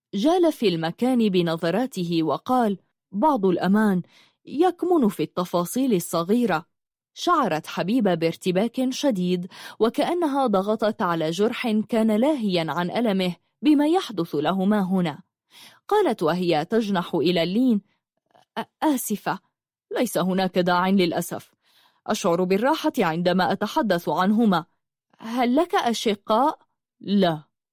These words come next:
ران عليهما صمت خفيف. لاحظ حرجها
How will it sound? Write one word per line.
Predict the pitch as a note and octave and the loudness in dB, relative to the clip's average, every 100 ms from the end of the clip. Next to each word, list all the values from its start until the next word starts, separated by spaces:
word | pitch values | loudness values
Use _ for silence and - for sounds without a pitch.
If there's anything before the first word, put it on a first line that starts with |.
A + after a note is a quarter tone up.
| _ F#3+ | _ 0
ران | A#3 E4 | 2 2
عليهما | D4 A#3+ F#3+ E3 D#3 F#3 G#3+ G3 G3+ | 2 0 0 0 0 2 2 2 0
صمت | G3 F3+ D#3 E3+ G#3+ | -2 -4 -4 -2 -2
خفيف. | A#3+ - C#4+ F#3 A2+ - _ _ _ _ _ _ F#4 | -2 -4 -6 -6 -10 -12 _ _ _ _ _ _ 0
لاحظ | G#4 - F#3+ D3 | 0 0 -2 -4
حرجها | - D#3+ A3 G#3+ F3+ F3 | -6 -2 -2 0 0 0